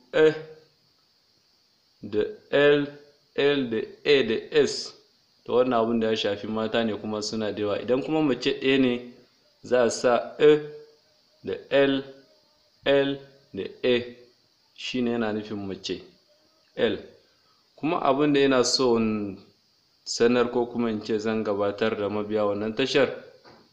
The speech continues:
a nan gaba za mu yi ƙoƙari mu rinƙa koyar da babbaƙun Faransai, su ma za mu samu muna sa su lokaci-lokaci don za su taimaka wajen fahimtar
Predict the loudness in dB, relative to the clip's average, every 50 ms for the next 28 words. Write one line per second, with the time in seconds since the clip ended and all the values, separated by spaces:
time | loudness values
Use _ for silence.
0 | _ _ _ _ _ _ _ -6 -2 0 2 2 2 2 4 4 4 6 6 4
1 | 4 4 4 2 4 4 2 2 0 0 -2 0 -2 -2 -2 0 -2 0 0 0
2 | 0 0 0 0 0 -2 -2 -2 -4 -6 -8 -4 -2 0 2 2 2 2 0 -2
3 | -4 -6 -4 -4 -4 -6 -4 -4 -6 -4 -4 -6 -8 -8 -8 -6 -6 -6 -6 -4
4 | -4 -4 -2 -2 -2 -2 -2 -2 -2 -2 -2 -2 -2 -2 -2 -4 -6 -6 -4 -4
5 | -2 -2 -2 -4 -6 -8 -10 -16 -20 _ _ _ _ _ _ _ _ _ _ _
6 | -10 -10 -8 -8 -8 -6 -2 0 0 0 0 -2 -2 -2 -2 -2 -4 -6 -10 -18
7 | -20 _ _ _ _ _ _ _ _ _ _ _ -10 -4 -2 -2 0 0 -4 -6
8 | -6 -6 -2 -2 -2 -2 -2 -6 -8 -8 -8 -6 -4 -2 -2 -2 -2 -2 -2 -2
9 | -2 -2 -4 -4 -4 -2 -2 -4 -6 -6 _ _ _ -6 -4 -4 -2 -2 -4 -4
10 | -4 -2 -2 0 0 -2 -2 -4 -6 -6 -8 -8 -8 -6 -6 -6 -4 -2 -2 -2
11 | -2 -4 -8